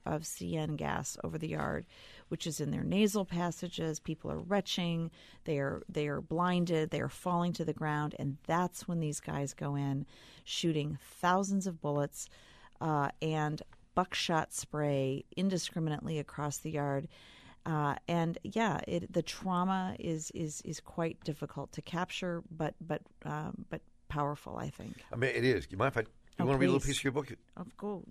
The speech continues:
Speaker 2: A-, a-, any way you wanna do this, but it's just, I mean, th-, this is part of the retaking that you write about. Just, you said, Mike Smith felt the impact of the prisoner on his right being shot twice. The last shot literally catapulted him over the railing of a catwalk. In a futile attempt to save both himself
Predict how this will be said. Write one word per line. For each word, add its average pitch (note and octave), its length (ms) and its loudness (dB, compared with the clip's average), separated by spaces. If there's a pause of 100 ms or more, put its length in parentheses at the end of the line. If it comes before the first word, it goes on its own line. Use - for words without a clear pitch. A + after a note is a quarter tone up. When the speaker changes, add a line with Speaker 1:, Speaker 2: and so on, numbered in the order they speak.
(220)
Speaker 2:
A-, A#2+ 140 0
a-, A#2+ 240 8
any C3+ 180 8
way D3+ 120 10
you C3+ 60 8
wanna A#2+ 160 4
do G#2+ 120 2
this, D2 160 -4
but F#2 200 4
it's G#2 200 -2
just, - 180 -2
I G#2+ 60 0
mean, G#2 240 0 (540)
th-, A2+ 160 -4
this C3 220 0
is C#3 60 -2
part A#2+ 200 8
of A2+ 40 10
the G2+ 80 2
retaking G2 460 0
that C#2+ 160 -4
you C#2 100 0
write C2 140 2
about. A1+ 260 -6 (160)
Just, G2+ 220 -2
you - 80 -8
said, E2 180 0
Mike A#2 180 4
Smith A2 280 2
felt G2 200 2
the F2 120 -6
impact F2+ 500 2 (320)
of - 80 -8
the E2+ 100 0
prisoner F#2 360 2
on D2+ 240 0
his C#2+ 260 -4
right D2+ 260 2
being C#2 240 -6
shot - 440 0
twice. - 500 -2 (400)
The - 60 -6
last D#2+ 200 4
shot E2 220 4
literally E2+ 220 -2
catapulted E2 520 0
him D#2+ 140 0
over D#2 140 2
the D2+ 100 0
railing D#2 320 2
of C2 100 -6
a B1+ 60 -8
catwalk. C2+ 580 -4 (540)
In D2+ 80 -2
a D2+ 40 2
futile C3 340 2
attempt G2 400 2
to D2+ 80 -6
save D2+ 200 2
both D#2+ 160 0
himself D#2+ 380 -2